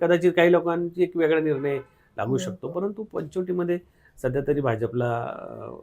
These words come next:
Speaker 1: एकूण इतिहास पाहता अनुकूल वातावरण दिसतंय म्हणजे.
Speaker 2: अ, सर, नाशिक मध्येमध्ये देवयानी फरांदे भाजपचाच, अ,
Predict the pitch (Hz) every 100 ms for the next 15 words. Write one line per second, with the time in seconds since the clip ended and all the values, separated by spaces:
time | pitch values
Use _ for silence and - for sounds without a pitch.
0 | - 113 123 113 113 107 113 104 101 104
1 | 107 104 92 101 101 113 120 _ _ _
2 | - 151 - 117 87 87 - _ _ _
3 | _ _ _ _ - 202 190 190 190 190
4 | 247 233 208 240 240 208 190 226 220 214
5 | 196 196 202 202 180 185 190 185 196 196
6 | 220 220 - 196